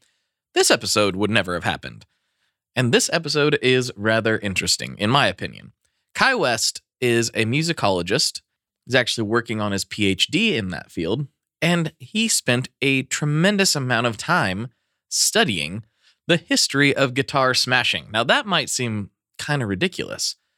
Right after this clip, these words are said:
but I think as this conversation will show you, there is a lot to this. There is a lot to smashing a guitar in particular.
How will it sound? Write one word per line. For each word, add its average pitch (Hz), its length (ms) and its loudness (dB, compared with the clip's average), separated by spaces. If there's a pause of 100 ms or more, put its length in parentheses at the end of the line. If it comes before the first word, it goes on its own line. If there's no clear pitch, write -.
(280)
but 135 120 2
I 165 100 2
think 269 240 -6
as 208 160 0
this 156 180 0
conversation 139 840 0
will 110 100 0
show 220 300 2
you, 82 320 -2 (580)
there 339 180 4
is - 140 2
a 87 120 -4
lot 175 640 0
to 302 220 4
this. - 420 0 (140)
There 208 160 -2
is 226 80 2
a 175 60 2
lot 101 440 0 (120)
to 117 420 2 (120)
smashing 160 640 0
a 147 80 2
guitar 170 560 0
in 143 180 -8
particular. 104 640 -6